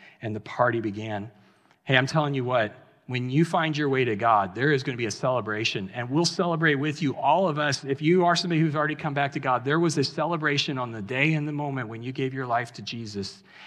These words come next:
and you need to share that with other people. Uh, this is Danielle Strickland. She, for many years, worked with the Salvation Army in, uh, Vancouver, British Columbia.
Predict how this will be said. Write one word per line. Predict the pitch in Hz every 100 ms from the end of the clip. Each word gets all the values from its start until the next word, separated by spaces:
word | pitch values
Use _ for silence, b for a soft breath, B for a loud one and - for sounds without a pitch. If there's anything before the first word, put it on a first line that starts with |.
| B -
and | 127 127 117 - 139
you | 127
need | 156 147
to | 147
share | - 147 143
that | 139 123
with | 120
other | 131 123
people. | 104 127 123 98 98 _ _ _ _ _ _ _ _ _ B B B B
Uh, | 113 110
this | 117 147
is | 190
Danielle | 180 165 160
Strickland. | 139 - 139 131 117 123 B B B
She, | - 165 165
for | 147 - 147
many | 156
years, | 160 147 135
worked | 147 143
with | 143
the | 135
Salvation | 139 127 127 - 123
Army | 127 131 117
in, | 107 104 -
uh, | 113
Vancouver, | 107 120 113 147 123
British | 120 127 117
Columbia. | - 113 120 117 104 110